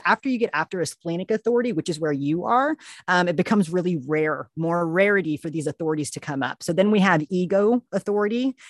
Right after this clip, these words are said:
then we have, um, self-projected authority, then we have mental authority, and then we have no authority, uh, which is reflectors, because they have absolutely no definition within their chart.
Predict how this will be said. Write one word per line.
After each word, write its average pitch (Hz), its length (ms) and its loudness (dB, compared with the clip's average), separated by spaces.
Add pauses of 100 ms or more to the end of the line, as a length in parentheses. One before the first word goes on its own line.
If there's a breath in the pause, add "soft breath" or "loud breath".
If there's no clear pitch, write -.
(120)
then 170 100 -2
we 170 120 -2
have, 156 460 -2
um, 139 520 -2 (240)
self-projected 185 960 0
authority, 202 640 -4 (240 loud breath)
then 170 160 2
we 165 80 2
have 147 300 0
mental 240 380 4
authority, 247 580 0
and 156 100 -2
then 160 80 -2
we 160 80 -2
have 143 220 -6 (180)
no 139 240 0
authority, - 400 -14 (460 soft breath)
uh, 135 120 2
which 135 160 -4
is 135 120 -4
reflectors, 135 500 -4
because 139 260 -4
they 135 100 0
have 135 180 -4
absolutely 135 420 -4
no 127 160 0
definition 127 560 -8
within 127 220 -12
their - 100 -12
chart. - 260 -16